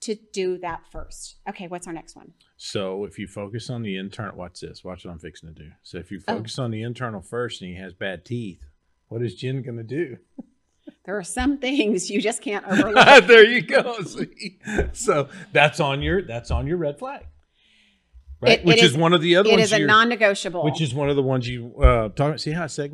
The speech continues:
Speaker 2: that?
Speaker 1: It's a
Speaker 2: See how
Speaker 1: non-negotiable.
Speaker 2: smooth that is?
Speaker 1: Yeah.
Speaker 2: Is ignoring red flags. So you see 'em, but maybe we're back to that chemistry or the looks or whatever, and you just keep ignoring them, and they keep coming up, and you keep pushing them down. They keep coming up. So,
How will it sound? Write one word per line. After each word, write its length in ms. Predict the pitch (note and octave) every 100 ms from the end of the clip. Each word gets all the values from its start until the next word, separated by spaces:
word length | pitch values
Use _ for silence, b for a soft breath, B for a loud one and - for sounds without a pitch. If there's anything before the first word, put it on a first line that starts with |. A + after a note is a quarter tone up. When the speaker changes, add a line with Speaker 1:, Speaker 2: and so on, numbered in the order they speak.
| D#3+ D3+
Speaker 2:
that? 80 |
Speaker 1:
It's 60 | A#3+
a 20 |
Speaker 2:
See 60 | B3+
how 140 | A3
Speaker 1:
non-negotiable. 720 | A3 - G3+ G#3 C3 F3 D#3+ D#3+
Speaker 2:
smooth 160 | C3
that 140 | C3+ C3
is? 60 |
Speaker 1:
Yeah. 280 | G3+ F#3 E3+ E3+ B B B
Speaker 2:
Is 180 | C3+ C3
ignoring 440 | B2 B2 B2+ B2+
red 240 | A#2+ A#2+ D3
flags. 460 | E3 D#3 G#2 - - - _
So 180 | - A2+
you 200 | A#2 A#2+
see 320 | - A3 F#3+
'em, 380 | C3+ C#3 D3 - B B -
but 180 | C3 A#2+
maybe 200 | B2+ C3
we're 100 | A#2+
back 240 | A#2 A2+
to 80 | B2
that 200 | G#2+ F#2+
chemistry 440 | B2 A#2+ - A#2
or 80 | G#2+
the 120 | G2
looks 440 | G2 A#2+ A2 - A#2
or 60 |
whatever, 400 | G2+ G#2+ C#3 A#2+
and 180 | A2 A2
you 100 | A2
just 240 | G2+ G#2+ -
keep 180 | A2 G2+
ignoring 480 | F2+ G2+ G2+ G2
them, 160 | F2+ F2
and 80 | E2
they 80 | E2
keep 240 | G2 -
coming 260 | A#2+ A2 B2+
up, 220 | C3 A#2
and 80 | G#2+
you 80 | F#2
keep 220 | A2 -
pushing 260 | G#2 G2
them 80 | F2+
down. 220 | F2 D#2+
They 80 | D2
keep 220 | - G2
coming 260 | - G2+ G2+
up. 180 | G#2+ -
So, 240 | - F#2+